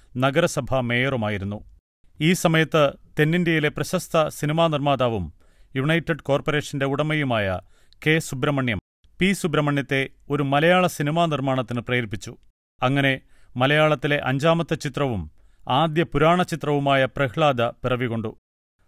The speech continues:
ആയിരത്തി തൊള്ളായിരത്തി നാൽപത്തിയൊന്നിൽ റിലീസ് ചെയ്ത പ്രഹ്ലാദയിൽ ഗുരു ഗോപിനാഥ്, ഭാര്യ തങ്കമണി, എൻ പി ചെല്ലപ്പൻ നായർ എന്നിവർ അഭിനയിച്ചു.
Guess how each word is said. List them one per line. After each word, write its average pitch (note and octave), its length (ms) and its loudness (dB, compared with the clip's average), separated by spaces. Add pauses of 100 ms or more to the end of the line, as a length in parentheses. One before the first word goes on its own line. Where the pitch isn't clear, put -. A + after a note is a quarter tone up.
(160)
ആയിരത്തി C#3+ 360 2
തൊള്ളായിരത്തി D#3+ 460 2
നാൽപത്തിയൊന്നിൽ D#3+ 840 0 (160)
റിലീസ് D3+ 360 -2
ചെയ്ത D3+ 240 0 (460)
പ്രഹ്ലാദയിൽ C3+ 640 2 (420)
ഗുരു C#3 180 4
ഗോപിനാഥ്, D3+ 600 2 (280)
ഭാര്യ C#3+ 280 2
തങ്കമണി, D3 640 -2 (400)
എൻ C#3+ 240 0
പി E3+ 140 -2
ചെല്ലപ്പൻ D3 500 -2
നായർ C#3 320 2 (120)
എന്നിവർ C3 300 0
അഭിനയിച്ചു. G#2+ 600 -6